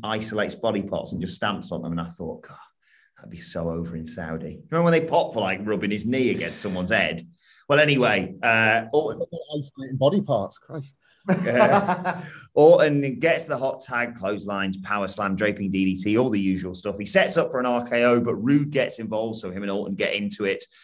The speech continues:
Speaker 1: Uh, Orton then dodges an attack by Styles, chucks him outside. Omos, of course, catches him. Uh, later on, Omos gets in, uh, chokeslams Dawkins, pushes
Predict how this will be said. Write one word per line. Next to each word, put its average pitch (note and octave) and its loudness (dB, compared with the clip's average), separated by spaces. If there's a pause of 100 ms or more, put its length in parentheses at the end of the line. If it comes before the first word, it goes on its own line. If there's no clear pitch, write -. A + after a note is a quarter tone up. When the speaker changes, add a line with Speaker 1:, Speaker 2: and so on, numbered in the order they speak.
(140)
Speaker 1:
Uh, F2+ 2
Orton A#2+ 2
then A2 0
dodges C3+ 4
an G#2+ -6
attack G#2 -6
by G2 -2
Styles, G2+ 0
chucks E3+ 4
him C3+ -4
outside. A2 -2
Omos, A2+ -2
of - -14
course, G#2 -6 (300)
catches A#2 -4
him. A2+ 2 (280)
Uh, F#2+ 2
later C3 4
on, B2 2
Omos A#2+ 0
gets A#2+ -4
in, A2+ -4 (260)
uh, E2+ -8
chokeslams B2+ -2
Dawkins, A#2+ 0
pushes C#3 -6